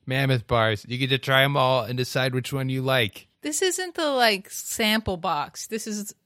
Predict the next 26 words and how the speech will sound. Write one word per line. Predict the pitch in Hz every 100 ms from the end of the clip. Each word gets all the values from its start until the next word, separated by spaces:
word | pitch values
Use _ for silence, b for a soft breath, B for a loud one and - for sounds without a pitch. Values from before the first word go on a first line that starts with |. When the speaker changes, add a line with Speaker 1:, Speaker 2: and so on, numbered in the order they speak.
| _
Speaker 2:
the | 190
full, | - - 220 208 190 185 - _ _
real | 180 185 175 165 160 _
deal, | 185 175 151 151 -
the |
full | 170 - 185
box. | 175 160 - - - - _ _
Speaker 1:
This | 220
is | 170
a | 156
full, | 170 151 - _
full | - 165
case. | 156 165 - - _ -
Speaker 2:
Yeah. | 202 120 - _ _ _ _
Speaker 1:
So | - 156 143 139
here's | 135 131 151
how | 143
it | 135
works. | 123 98 - - _ _
You | 117 127 165
go | 165 143 143
on | 135 113 107 104 104
social | - 104 113 143 147
media | 117 101 98 98 98 101 101
to | - 98 95
the | 98 95